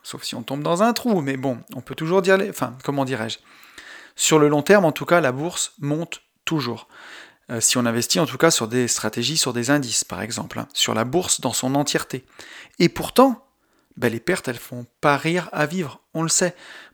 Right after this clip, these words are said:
Moi, je le vois, hein, depuis que j'investis en bourse, j'ai gagné pas mal d'argent, hein, voilà, donc je vais pas me plaindre. Mais dès qu'on fait une journée à moins un, moins deux pour cent, ben, je vais perdre, je vais perdre virtuellement de l'argent sur la journée, ça me fait pas plaisir. Il y a même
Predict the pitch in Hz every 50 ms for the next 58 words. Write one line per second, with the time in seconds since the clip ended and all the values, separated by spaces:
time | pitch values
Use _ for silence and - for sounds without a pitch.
0 | _ - 123 120 143 170 196 240 247 226 214 180 147 139 - 147 135 123 139 127
1 | 120 127 - - - 127 117 117 139 151 220 262 262 - - - - - - -
2 | - - - _ _ - 135 - 131 117 135 131 135 135 143 143 139 135 131 127
3 | 123 120 - _ _ - 123 120 127 123 123 120 127 123 139 160 208 254 262 220
4 | - _ - 147 175 240 240 202 - _ _ _ - - - 123 123 151 214 254
5 | 214 - - 180 165 139 - - 113 110 113 110 113 110 - - 120 131 131 -
6 | 220 254 285 214 170 - - - - - - - _ _ _ 127 131 131 151 202
7 | 202 - 170 - - 165 156 156 139 135 143 151 156 156 147 127 127 139 143 143
8 | 143 135 147 156 151 143 135 127 123 123 135 131 - 139 - - - 214 233 233
9 | - _ - - - - _ _ - - 113 - 123 123 - 160 156 147 139 127
10 | - - 139 120 - 127 - _ - 143 131 117 117 107 107 123 139 - - -
11 | - 165 160 156 156 151 147 135 135 123 123 127 143 131 - 131 127 127 123 143
12 | 170 220 240 - - - - - - _ - - 131 120 - 147 175 165 - 196
13 | 208 196 190 202 180 - _ - - - - - - _ _ _ - 233 131 143
14 | 139 143 147 147 147